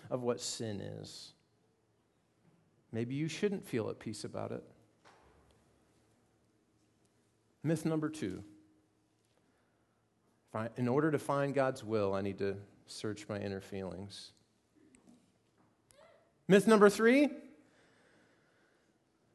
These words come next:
In order to find God's will,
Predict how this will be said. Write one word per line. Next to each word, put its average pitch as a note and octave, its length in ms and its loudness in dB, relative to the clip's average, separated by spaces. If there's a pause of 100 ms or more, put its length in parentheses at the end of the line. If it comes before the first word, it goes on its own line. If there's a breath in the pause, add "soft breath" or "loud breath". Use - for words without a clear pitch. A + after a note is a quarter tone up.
(920)
In F#3 120 8
order C4+ 180 10
to B3 80 6
find B3 340 10
God's A3 360 10
will, F3+ 500 8